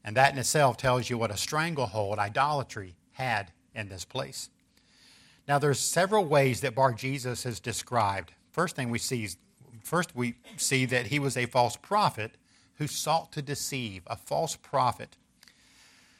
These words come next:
He's described in verse six as a magician or a sorcerer. In other words, one who worked with the occult. That's a bad thing on its own.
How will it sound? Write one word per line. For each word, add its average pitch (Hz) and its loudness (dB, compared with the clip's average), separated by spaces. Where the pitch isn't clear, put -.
He's 143 -2
described 151 4
in 143 -2
verse 151 4
six - 2
as 131 -2
a 139 0
magician 127 -4
or 113 -2
a 110 -2
sorcerer. 107 -2
In 120 -8
other 135 0
words, 131 0
one 139 -2
who 151 -4
worked 143 0
with 139 -2
the 131 0
occult. 113 -2
That's 131 -6
a 131 -6
bad 131 0
thing 131 -2
on 120 -4
its 113 -4
own. 110 0